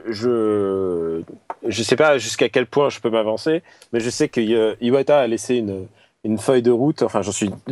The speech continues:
on va dire que j'en suis persuadé. Voilà, pour laisser un,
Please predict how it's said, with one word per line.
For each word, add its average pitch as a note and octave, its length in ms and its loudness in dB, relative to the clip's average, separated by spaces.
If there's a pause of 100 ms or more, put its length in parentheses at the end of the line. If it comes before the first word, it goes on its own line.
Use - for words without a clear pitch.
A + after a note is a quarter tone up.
on D3 260 2
va D3+ 100 6
dire E3 140 4
que - 40 -4
j'en D#3 120 2
suis D#3 160 -2
persuadé. A2+ 480 0
Voilà, F#2 200 -4
pour - 160 -6
laisser A2+ 240 -4
un, F#2+ 260 -8